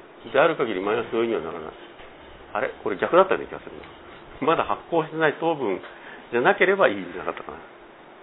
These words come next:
まあいいや。後で各自調べてください。それからマウスフィール。マウスフィールはベースビールによって様々であり、ベースビールによって適当なものであればいいです。カーボネーション、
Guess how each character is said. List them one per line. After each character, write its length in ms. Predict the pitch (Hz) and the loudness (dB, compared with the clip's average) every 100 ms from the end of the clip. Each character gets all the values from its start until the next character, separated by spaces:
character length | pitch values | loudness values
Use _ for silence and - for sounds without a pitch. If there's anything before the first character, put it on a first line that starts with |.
| - - - - - - - | -20 -20 -20 -20 -20 -20 -6
ま 60 | 110 | -4
あ 20 | |
い 40 | 113 | -4
い 20 | |
や。 80 | 76 - - - - - | -8 -14 -20 -20 -20 -2
後 200 | - 131 | 0 2
で 100 | 95 | 0
各 220 | - - 98 | 2 2 2
自 80 | 80 117 | -2 2
調 80 | |
べ 80 | 104 | 2
て 60 | 87 | 0
く 20 | |
だ 80 | 85 - | -10 -14
さ 60 | - | -14
い。 40 | - - - | -14 -20 -4
そ 60 | - | 0
れ 60 | 143 | 6
か 100 | 139 | 6
ら 40 | |
マ 220 | 135 156 | 8 6
ウ 40 | 160 | 6
ス 40 | |
フ 40 | |
ィ 40 | 156 | 0
ー 20 | |
ル。 80 | 90 - - - - | 0 -4 -18 -20 4
マ 140 | 147 | 4
ウ 20 | 175 | 6
ス 80 | |
フ 60 | 202 | 2
ィ 40 | |
ー 40 | 202 | 4
ル 60 | |
は 60 | 127 123 | 6 4
ベ 80 | |
ー 80 | 165 | 0
ス 80 | 175 | -2
ビ 80 | 196 | -2
ー 40 | |
ル 80 | 175 | 2
に 60 | 123 | 0
よ 60 | |
っ 20 | |
て 120 | 110 107 | 0 -2
様 160 | 127 | 0
々 220 | 156 123 101 | 2 2 2
で 80 | |
あ 40 | 120 | 2
り、 100 | 98 | 2
ベ 200 | 117 127 | 0 0
ー 40 | - | -4
ス 20 | |
ビ 80 | 135 | -6
ー 40 | 117 | -4
ル 100 | 90 | -4
に 100 | 90 | -4
よ 80 | |
っ 20 | 90 - 104 | -4 -6 0
て 160 | 135 123 | 0 0
適 140 | 127 - | -4 -2
当 100 | 110 | -2
な 60 | |
も 120 | 107 123 | 0 0
の 80 | 107 | 2
で 60 | |
あ 40 | 117 | 2
れ 80 | |
ば 160 | 135 98 | 4 4
い 240 | - - | 2 -4
い 20 | 131 | -4
で 60 | |
す。 60 | - - - - - - - | -6 -10 -14 -14 -16 -16 -4
カ 120 | - 139 | 4 6
ー 40 | |
ボ 100 | 139 | 6
ネ 140 | 139 | 6
ー 80 | 139 | 4
シ 40 | 143 | 4
ョ 200 | |
ン、 20 | 131 | 0